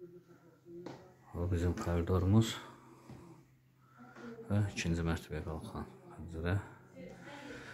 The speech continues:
Eyvanı indi mətbəxi düşərkən sizlə tanış edəcəm.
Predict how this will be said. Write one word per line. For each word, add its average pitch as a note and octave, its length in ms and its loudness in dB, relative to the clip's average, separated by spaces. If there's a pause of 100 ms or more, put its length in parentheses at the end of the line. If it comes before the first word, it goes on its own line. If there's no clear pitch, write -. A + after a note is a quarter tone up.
(1300)
Eyvanı G2+ 400 12
indi E2 200 4 (440)
mətbəxi F#2 460 2 (160)
düşərkən - 500 0
sizlə E2 320 -2
tanış E2 320 0
edəcəm. - 360 0